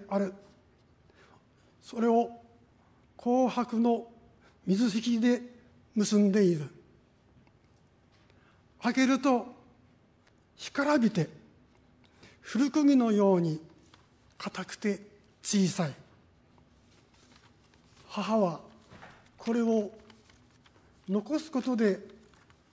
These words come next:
親子の絆を確かなものにと考えたのだろうか。欲を言えば、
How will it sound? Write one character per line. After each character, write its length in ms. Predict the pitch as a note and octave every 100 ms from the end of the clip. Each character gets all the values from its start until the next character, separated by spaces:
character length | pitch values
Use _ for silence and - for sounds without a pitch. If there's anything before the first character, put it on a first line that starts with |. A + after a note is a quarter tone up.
| _ _
親 240 | G#3 A#3+ C#4+
子 160 | C#4+
の 200 | C#4 B3 - - _ _
絆 480 | - B3 B3+ B3+ A3+
を 220 | G#3 F#3+ - - - - _
確 320 | - B3+ B3 -
か 140 | A#3+
な 120 | A#3
も 120 | A3
の 120 | A3 A3+
に 140 | A3
と 180 | A3+ G#3 G3 - - - _
考 180 | - G#3 G#3+ G#3+ A3
え 140 | G#3
た 240 | G3+ G3 F#3 -
の 160 | E3+ F#3+
だ 200 | F#3 F3+
ろ 320 | F3+ E3+ D3
う 40 | -
か。 160 | D3+ - - _ _ _ _ _ _ _ _ _ _ _ _ _ _ _ F3+
欲 340 | F3 F3+ D#4+
を 40 | D#4
言 240 | A#3 G#3
え 20 |
ば、 180 | F3 E3